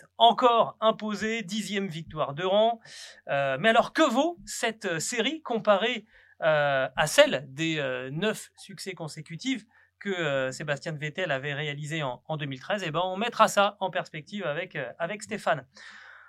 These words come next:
On va parler aussi de, de Ferrari, hein, euh, les deux Ferrari troisième et quatrième, avec un Carlos Sainz qui a fait dans une résistance magnifique ce, euh, ce week-end,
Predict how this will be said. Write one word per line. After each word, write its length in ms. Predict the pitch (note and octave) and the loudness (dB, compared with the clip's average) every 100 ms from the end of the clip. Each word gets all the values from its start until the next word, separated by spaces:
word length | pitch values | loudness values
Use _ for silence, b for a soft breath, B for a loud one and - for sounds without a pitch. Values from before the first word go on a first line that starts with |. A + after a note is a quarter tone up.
| B | B
On 80 | B3+ | 10
va 120 | C4 | 10
parler 240 | A#3 G3+ G3+ | 10 4 2
aussi 300 | F#3 - F#3 | -2 -6 -6
de, 180 | C3 A#2+ | -8 -10
de 120 | C#3 | -12
Ferrari, 460 | C3 E3+ G#3 B3 B3+ | -4 8 10 10 6
hein, 180 | G#3+ F3+ | 2 0
euh, 220 | C#3+ C#3 | 0 -4
les 160 | C#3 | -6
deux 140 | C3 D#3+ | -6 -6
Ferrari 420 | D#3 D3+ C#3+ F3 | -4 0 2 0
troisième 460 | - D#3+ D3+ E3 C#3+ | -2 -2 -2 -4 -6
et 80 | |
quatrième, 460 | C3 C#3 - G3+ A#3 | -8 -10 -10 -8 -4
avec 280 | E3 D#3+ D#3+ | -4 -4 -8
un 80 | D3 | -2
Carlos 300 | A#3 G3+ A3 | 0 0 2
Sainz 320 | C#4 B3 G3+ | 2 2 -4
qui 160 | G#3+ | 0
a 60 | F#3+ | 0
fait 160 | G#3+ A3+ | 0 -4
dans 140 | G3 | -2
une 200 | E3+ G#3+ | -2 -2
résistance 640 | F#3 G3+ G#3 - A#3 A3 | -2 -4 -8 -4 -4 -4
magnifique 680 | F3 G#3+ C#4 C#4 D#4+ C4+ - - | 2 6 6 6 2 -2 -12 -18
ce, 160 | - | -10
euh, 240 | G3 E3+ D#3 | -6 -4 -6
ce 140 | A3+ | -8
week-end, 440 | G3+ F3+ F#3+ A#3+ | -8 -4 0 0